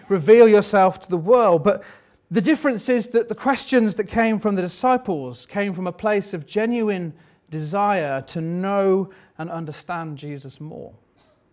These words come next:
Whereas these questions today, they come from a group of people who are looking for a reason to reject him.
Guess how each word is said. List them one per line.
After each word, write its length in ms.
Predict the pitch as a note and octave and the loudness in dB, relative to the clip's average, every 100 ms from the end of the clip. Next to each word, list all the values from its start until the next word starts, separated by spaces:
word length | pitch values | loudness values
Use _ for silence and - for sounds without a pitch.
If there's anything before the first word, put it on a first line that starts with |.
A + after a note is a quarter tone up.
| _ - - - - - | _ -20 -20 -20 -8 4
Whereas 240 | G3 F3+ | 4 6
these 180 | B3+ A#3+ | 2 2
questions 420 | A#3 A3 - G3 | 0 0 -2 -6
today, 280 | F3+ G#3 G3 | 0 0 2
they 140 | F#3+ | -2
come 200 | F#3+ A3 | -4 -8
from 280 | - G#3 F#3 - - - | -6 -8 -8 -14 -16 -10
a 60 | |
group 400 | D#3+ F#3+ B3+ B3+ | -6 0 2 2
of 100 | A#3+ | -2
people 400 | - A#3+ A#3 G3 | -6 -8 -4 -6
who 220 | F3 F3+ F#3 | -4 -2 -2
are 40 | |
looking 460 | F3+ G#3 A3 A#3 G#3+ | -2 -4 -6 -8 -4
for 260 | - G3+ | -2 -2
a 40 | F3+ | -2
reason 560 | E3 A#3 A3+ E3+ D#3+ | 0 2 0 -2 -6
to 160 | - D#3+ | -6 -4
reject 420 | E3 G#3+ - D#3+ | -2 -2 -4 -8
him. 240 | - D2+ | -16 -16